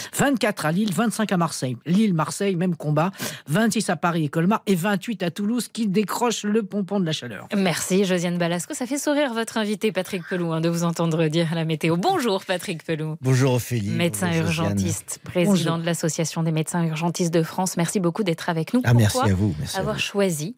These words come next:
Speaker 2: Patrick Pelou pour votre journal inattendu, Josiane
Speaker 1: D'abord
Speaker 2: Balasco ?
Speaker 1: parce que c'est un ami.
Speaker 3: Ah bah oui.
Speaker 1: Ça, c'est important.
Speaker 2: Très bonne
Speaker 1: Et ensuite,
Speaker 2: première
Speaker 1: non, mais
Speaker 2: réponse.
Speaker 1: je, je, je pense que d-, la première réponse avant d'être un ami, c'est quelqu'un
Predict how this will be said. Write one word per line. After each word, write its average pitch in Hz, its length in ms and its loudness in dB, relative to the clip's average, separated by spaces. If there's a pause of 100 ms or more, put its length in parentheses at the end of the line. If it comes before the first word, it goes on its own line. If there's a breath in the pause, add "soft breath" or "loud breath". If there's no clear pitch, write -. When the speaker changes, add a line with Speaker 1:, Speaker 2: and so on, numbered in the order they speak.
(180)
Speaker 2:
Patrick 190 300 -6
Pelou 175 220 -6
pour 175 180 -4
votre 160 220 -2
journal 202 280 0
inattendu, 160 420 0
Josiane 151 220 -2
Speaker 1:
D'abord 202 220 4
Speaker 2:
Balasco ? 196 80 -2
Speaker 1:
parce 202 140 0
que 185 100 0
c'est 170 240 -2
un 151 140 2
ami. 196 260 4 (320)
Speaker 3:
Ah 127 60 -18 (100)
bah - 100 -16
oui. 139 120 -10 (320 loud breath)
Speaker 1:
Ça, 185 120 2
c'est 151 140 2
important. 139 460 0
Speaker 2:
Très 214 240 -2
bonne 175 120 2
Speaker 1:
Et 175 40 6
ensuite, 185 300 2
Speaker 2:
première 165 200 2
Speaker 1:
non, 143 80 0
mais - 60 0
Speaker 2:
réponse. 131 220 -6 (140)
Speaker 1:
je, 151 160 2
je, 147 300 0
je 139 120 4
pense 175 300 2
que 147 120 0
d-, 143 220 0
la 147 120 2
première 175 380 4
réponse 147 520 0
avant 139 240 -2
d'être 135 300 0
un 120 100 2
ami, 143 280 4 (220 loud breath)
c'est 143 180 0
quelqu'un 170 580 2